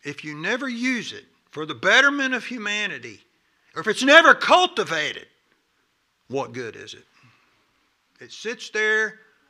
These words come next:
and it does nothing. Wouldn't that, wouldn't you call that a waste?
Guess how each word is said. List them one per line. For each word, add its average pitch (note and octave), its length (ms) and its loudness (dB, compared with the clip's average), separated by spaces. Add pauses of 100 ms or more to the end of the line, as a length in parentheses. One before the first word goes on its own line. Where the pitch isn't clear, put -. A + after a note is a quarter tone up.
(140)
and D#3+ 160 -10
it B2+ 180 -16
does F3+ 560 2 (500)
nothing. D#3+ 640 -6 (140)
Wouldn't E3 240 -4
that, F3+ 180 -8
wouldn't A3+ 240 -4
you B3+ 80 -10
call A3 300 -6
that G#3 220 -6
a D#3 60 -8
waste? C#3+ 680 -12